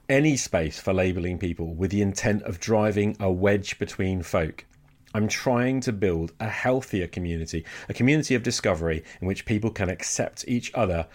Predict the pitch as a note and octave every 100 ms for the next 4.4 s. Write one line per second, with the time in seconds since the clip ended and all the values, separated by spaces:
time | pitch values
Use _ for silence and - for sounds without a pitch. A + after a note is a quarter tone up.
0 | - - F2 A2+ B2 - F2+ E2+ D#2 -
1 | - - G#2 G#2+ - B2 A#2+ - B2 B2+
2 | E3 C3 - F2+ - - - - F2 D2+
3 | - _ _ _ - - F#2 - G2 F2+
4 | E2+ F2 E2 E2